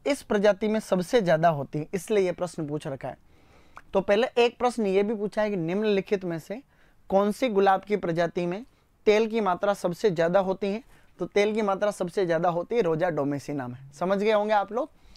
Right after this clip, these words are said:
तो ये सभी बातें आप लोग लिख लेना, बहुत काम की। ठीक है, रोहित, जय श्री राम, and बिल्कुल गुड इवनिंग सभी को, गुड इवनिंग, नमस्ते कीर्ति and, uh, रोहित and आदित्य and रिया and everybody, जितने भी बच्चे जुड़े हैं आपका बहुत स्वागत।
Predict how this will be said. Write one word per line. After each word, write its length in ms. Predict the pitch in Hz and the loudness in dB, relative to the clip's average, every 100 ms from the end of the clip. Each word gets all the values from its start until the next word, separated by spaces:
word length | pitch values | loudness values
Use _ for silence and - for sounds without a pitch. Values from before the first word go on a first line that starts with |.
| - - | -14 -4
तो 60 | |
ये 140 | 175 196 | -2 0
सभी 240 | 196 220 | 0 2
बातें 260 | 214 190 202 | 2 2 0
आप 160 | 180 | -2
लोग 160 | 190 175 | -2 -2
लिख 200 | 180 196 | -2 -2
लेना, 220 | 196 196 | -4 -4
बहुत 280 | 165 170 175 | -4 -4 -6
काम 220 | - 143 143 | -6 -8 -8
की। 160 | 147 139 | -10 -6
ठीक 220 | 190 226 | -6 -6
है, 100 | 262 _ _ - - 156 | -12 _ _ -20 -12 -2
रोहित, 440 | 175 196 220 - _ - 151 | 0 0 -2 -6 _ -18 -12
जय 240 | 143 185 | -2 -2
श्री 180 | 196 196 | 2 2
राम, 220 | 190 220 _ _ - - - - | 2 -2 _ _ -20 -20 -20 -6
and 220 | 175 180 190 _ _ - | -2 -2 -4 _ _ -4
बिल्कुल 300 | 170 196 214 | -2 2 2
गुड 160 | 180 190 | 2 2
इवनिंग 260 | 196 202 | 2 0
सभी 260 | 196 180 202 | -2 0 2
को, 100 | 202 | 2
गुड 100 | 190 | 2
इवनिंग, 240 | 185 190 175 | 0 0 -2
नमस्ते 440 | 180 180 - 190 | -4 -6 -2 -4
कीर्ति 560 | 185 185 180 190 190 196 | 0 -2 -2 -2 -2 -2
and, 180 | 175 180 - | -6 -6 -6
uh, 220 | 160 156 | -2 0
रोहित 320 | 165 170 190 190 | 0 0 -2 -2
and 200 | 180 190 | -4 -4
आदित्य 460 | 160 165 185 175 185 | -4 0 -2 -2 -6
and 200 | 175 160 | -4 -6
रिया 320 | 156 180 190 | -2 0 0
and 140 | 170 175 | -2 -4
everybody, 460 | 175 196 175 190 - - - - - - | 0 2 0 -2 -6 -20 -20 -20 -20 -4
जितने 260 | 175 170 208 | -4 0 2
भी 100 | 226 | 2
बच्चे 260 | 196 190 190 | 0 0 0
जुड़े 220 | 170 180 | 2 0
हैं 140 | 190 | -2
आपका 300 | 175 160 175 | -4 -4 -4
बहुत 180 | 143 147 | -4 -4
स्वागत। 320 | 139 131 127 | -4 -6 -6